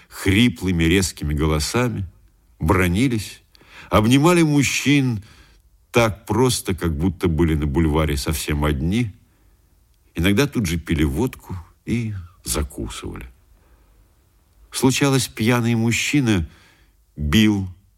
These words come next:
такую же пьяную женщину. Она падала, поднималась и снова падала. Но никто не вступался за неё.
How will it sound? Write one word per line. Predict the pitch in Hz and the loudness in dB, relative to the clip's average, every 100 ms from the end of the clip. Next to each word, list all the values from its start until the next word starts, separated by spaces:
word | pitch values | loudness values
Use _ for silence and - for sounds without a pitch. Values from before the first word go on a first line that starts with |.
| - | -6
такую | 80 107 120 104 | -6 -2 -2 -2
же | 71 | -4
пьяную | - 80 98 92 71 | -4 -2 -2 -2 -2
женщину. | 62 67 65 - - - - _ _ _ _ _ _ _ | -2 -4 -4 -8 -10 -12 -16 _ _ _ _ _ _ _
Она | - 120 | 0 0
падала, | - 113 135 117 104 92 _ | 0 -2 -2 -4 -8 -10 _
поднималась | - 73 67 80 120 101 - - _ _ _ _ _ _ | -4 -2 -2 -2 -2 -4 -10 -18 _ _ _ _ _ _
и | 85 | -8
снова | - 76 76 69 67 | -8 -4 -2 -2 -6
падала. | 67 65 62 57 - _ _ _ _ _ - - - | -6 -6 -6 -10 -12 _ _ _ _ _ -20 -10 2
Но | 165 | 4
никто | 165 165 165 | 4 0 0
не | 143 | 0
вступался | 135 - 127 113 80 - 65 | -2 -6 -6 -4 -4 -4 -6
за | 64 | -6
неё. | 58 53 | -6 -6